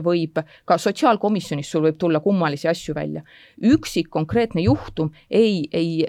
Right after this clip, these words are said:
sel-, ei ole põhjuseks, et teha mingisugust, eh, organisatsioonilist või institutsionaalset ülesehitust niivõrd olulise teema puhul ümber.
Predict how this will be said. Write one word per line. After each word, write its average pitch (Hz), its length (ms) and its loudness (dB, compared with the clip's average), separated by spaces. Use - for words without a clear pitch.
sel-, 240 380 2
ei 175 300 0
ole 214 240 6
põhjuseks, - 800 0
et - 160 -6
teha 220 240 2
mingisugust, 160 640 -6
eh, - 400 -12
organisatsioonilist 175 880 2
või 165 80 2
institutsionaalset 170 840 -2
ülesehitust 185 720 0
niivõrd 165 400 2
olulise 156 560 0
teema 165 240 2
puhul 147 300 -2
ümber. 156 260 -6